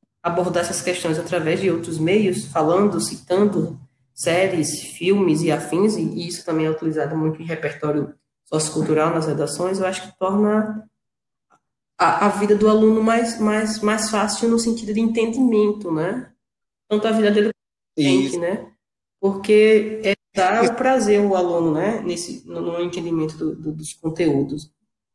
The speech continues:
Speaker 2: E é isso que o podcast ele vai tratar, né? A gente tá discu-, vamos discutindo aqui uma obra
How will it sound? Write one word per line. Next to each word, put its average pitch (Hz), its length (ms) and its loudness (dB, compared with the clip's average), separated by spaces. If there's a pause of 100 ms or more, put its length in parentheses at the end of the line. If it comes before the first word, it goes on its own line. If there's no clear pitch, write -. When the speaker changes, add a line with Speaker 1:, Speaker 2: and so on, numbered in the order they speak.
(1500)
Speaker 2:
E 156 120 0
é 180 100 2
isso 190 200 -8
que 214 140 -6
o 208 80 -2
podcast 185 480 -6
ele 180 120 -14
vai 170 400 -8 (460)
tratar, 165 500 -8
né? 135 200 -16
A 160 40 -14
gente 151 220 -20
tá 151 120 -10
discu-, - 360 -20
vamos 147 360 -16 (160)
discutindo 160 360 -16
aqui 151 160 -14
uma 143 240 -12
obra 185 580 -10